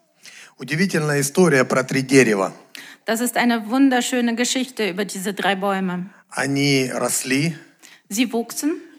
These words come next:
Speaker 1: Они мечтали кем-то стать.
Speaker 2: Wurden größer, träumten davon, etwas zu werden.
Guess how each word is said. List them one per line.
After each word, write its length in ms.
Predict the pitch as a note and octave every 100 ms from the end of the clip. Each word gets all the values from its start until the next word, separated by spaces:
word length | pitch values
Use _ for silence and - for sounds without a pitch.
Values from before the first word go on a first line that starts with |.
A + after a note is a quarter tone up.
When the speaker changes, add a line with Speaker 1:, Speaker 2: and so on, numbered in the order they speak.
| -
Speaker 1:
Они 200 | A2+ B2
мечтали 760 | B2 - C#3+ C3 A#2+ A2+ G#2+ G#2
кем-то 360 | A2 G#2+ G2+
стать. 460 | F#2+ - B2+ B2+ - _
Speaker 2:
Wurden 340 | F#3+ A#3 A3
größer, 460 | A3 A#3+ C#4+ C#4 A#3+
träumten 500 | G#3+ A#3+ C#4 C#4+ B3+
davon, 340 | A3+ A3+ A#3 A3
etwas 400 | A3+ - A#3+ -
zu 180 | A3+ G3
werden. 460 | G3 F#3 F3 F3